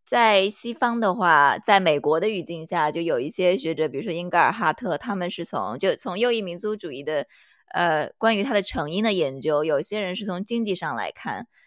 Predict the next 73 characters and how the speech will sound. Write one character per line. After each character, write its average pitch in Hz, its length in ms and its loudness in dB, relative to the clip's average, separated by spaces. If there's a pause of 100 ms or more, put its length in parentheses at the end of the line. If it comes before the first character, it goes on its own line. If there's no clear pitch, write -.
有 160 180 0
些 220 160 -2
人 185 180 0
是 190 160 -6
从 160 360 0
identity， 175 840 -4
从 180 160 -6
身 208 180 -6
份 214 140 -6
认 214 140 -4
同 - 120 -14
上 190 160 -6
来 135 160 -2
看， - 300 -12 (260)
那 - 100 -16
他 - 260 2
是 294 80 -6
从 196 180 -2
文 147 240 -2
化 202 220 0
上 180 160 -4
来 90 160 -2
看 - 240 -8
的， 98 100 -8
他 208 180 -4
觉 175 120 -6
得 170 100 2
这 185 140 -6
里 165 100 -4
有 123 160 -4
一 131 140 -8
种， 110 320 -6 (400)
呃， 151 320 2
对 160 420 4
过 180 180 -4
去 170 240 -4
三 175 240 -8
四 190 120 -12
十 170 160 -14
年， 139 340 -10
二 160 180 -2
战 156 280 -6
以 110 80 -8
后 180 280 -4
的 139 120 -6
这 151 160 -10
些 151 340 -4 (160)
进 170 240 -8
步 156 220 -6
文 120 240 -6
化 147 240 0
的 123 100 -4
这 147 100 -10
样 127 140 -4
的 120 80 -10
一 117 60 -10
个 135 120 -6
backlash。 120 760 -4 (100)
我 175 160 0
觉 170 220 2
得， 214 300 6
嗯， 190 360 0
在 214 180 2
中 226 280 -2
国 185 180 2
的 160 140 0
话， 180 180 2
就 190 120 -2
你 175 180 -8
说 226 180 -4
的 240 80 -4
那 233 140 -6
个 208 100 -2